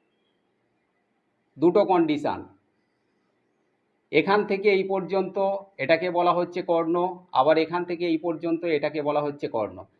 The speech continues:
তাহলে এইভাবে যদি আমরা কর্ণ অঙ্কন করি, আবার এইভাবে যদি কর্ণ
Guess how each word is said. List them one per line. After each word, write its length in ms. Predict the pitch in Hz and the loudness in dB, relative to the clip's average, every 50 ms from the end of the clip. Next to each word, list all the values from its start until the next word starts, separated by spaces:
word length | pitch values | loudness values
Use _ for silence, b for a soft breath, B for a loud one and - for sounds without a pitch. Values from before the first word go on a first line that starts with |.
| _ _ _ | _ _ _
তাহলে 140 | 143 143 139 143 147 151 | -4 -4 -4 -2 0 0
এইভাবে 340 | 170 202 185 185 190 202 202 196 190 | 0 2 0 0 0 0 -2 -2 -4
যদি 180 | 190 185 185 190 180 175 | -6 -6 -4 -2 -2 -2
আমরা 200 | 175 170 175 180 175 180 | 0 2 2 2 2 2
কর্ণ 240 | 156 147 147 147 156 165 160 156 | 0 0 0 0 2 2 4 4
অঙ্কন 300 | 156 151 151 156 151 151 147 147 - | 2 2 0 0 -2 -2 -2 -2 -4
করি, 240 | 165 165 151 120 - - - _ _ _ _ _ _ _ _ _ _ _ _ _ _ _ _ _ _ _ _ _ _ _ _ _ _ _ _ _ _ _ | -2 -2 -2 -2 -4 -8 -16 _ _ _ _ _ _ _ _ _ _ _ _ _ _ _ _ _ _ _ _ _ _ _ _ _ _ _ _ _ _ _
আবার 340 | - 120 127 151 156 165 175 170 170 170 | -2 2 4 6 6 6 4 2 2 0
এইভাবে 360 | 165 185 190 175 180 180 180 180 175 175 | 0 0 -2 -4 -4 -2 -2 -2 0 0
যদি 180 | 175 160 170 170 - - | 0 0 -2 -2 0 0
কর্ণ 220 | 143 143 147 156 | 0 2 2 2